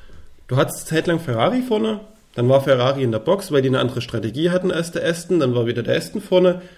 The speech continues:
Aber das war immer so, so auf Distanz. Es gab selten wirklich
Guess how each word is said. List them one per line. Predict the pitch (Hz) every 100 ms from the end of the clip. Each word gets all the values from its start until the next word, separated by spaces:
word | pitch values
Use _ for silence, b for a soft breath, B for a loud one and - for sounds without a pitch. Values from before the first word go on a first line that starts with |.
| B -
Aber | 131
das | 131 127
war | 135
immer | 139 196 202
so, | 196 156 - 147
so | 143
auf | 127
Distanz. | - 127 - 127 214 277
Es | 160 -
gab | 139 139 -
selten | - - 135 202 - 240 214
wirklich | 160 175 196 -